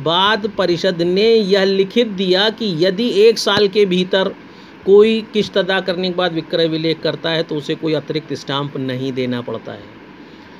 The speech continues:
क्या आपको यह जानकारी है? यदि नहीं है तो आप सोचिए कि किश्तों पर लेने वाले कितने आवंटियों से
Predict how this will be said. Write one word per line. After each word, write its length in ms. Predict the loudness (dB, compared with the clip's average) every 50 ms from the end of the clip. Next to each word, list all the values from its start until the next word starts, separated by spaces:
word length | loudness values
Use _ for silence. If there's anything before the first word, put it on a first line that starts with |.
| -10 -4 0
क्या 120 | 2 2
आपको 320 | 4 2 2 0 2 2 4
यह 140 | 4 4 4
जानकारी 580 | 4 2 2 2 2 2 2 2 2 2 2 2
है? 140 | 2 2 0 -2 -6 -12 -18 -20 -20 -20 -12 -4 0
यदि 240 | 0 0 2 0 0
नहीं 260 | 0 2 2 2 2
है 80 | 2 2
तो 100 | 2 0
आप 160 | 0 -2 -4 -6
सोचिए 500 | -6 -2 0 0 0 0 -2 -2 -2 -2
कि 120 | -2 -4 -4
किश्तों 460 | -2 0 -2 -2 0 0 0 0 0
पर 220 | 0 0 0 0 0
लेने 520 | 0 0 0 0 0 0 0 0 0 0
वाले 300 | 0 0 -2 0 0 -2 -2
कितने 380 | -2 -2 -2 0 0 0 0 0
आवंटियों 560 | -2 -2 -2 -2 -2 -2 -2 -2 -4 -2 -2
से 160 | -2 -2 -2